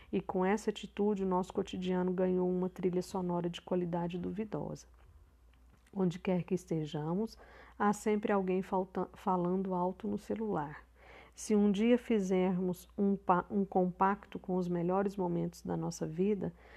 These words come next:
é muito pouco provável que algum de nós cite aqueles instantes ou aquelas horas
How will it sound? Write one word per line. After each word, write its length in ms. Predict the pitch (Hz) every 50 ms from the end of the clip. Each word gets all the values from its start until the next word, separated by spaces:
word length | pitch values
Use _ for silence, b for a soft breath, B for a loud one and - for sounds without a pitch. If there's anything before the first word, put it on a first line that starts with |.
| B B B B
é 120 | - 208 208
muito 280 | 202 214 247 269 - -
pouco 260 | - 208 202 - -
provável 600 | - 202 196 196 185 175 180 170 175 175 185 190
que 120 | 180 - 202
algum 300 | 190 185 185 185 190 190
de 100 | 185 185
nós 300 | 185 180 180 180 185 180
cite 360 | - - 202 202 - - 202
aqueles 440 | 196 196 - 208 190 190 190 185 190
instantes 760 | 202 202 185 - - - 185 175 175 170 170 - - - -
ou 160 | - 196 190 190
aquelas 480 | 180 - - 185 180 175 170 170 165
horas 440 | 170 160 160 170 185 185 202 202 -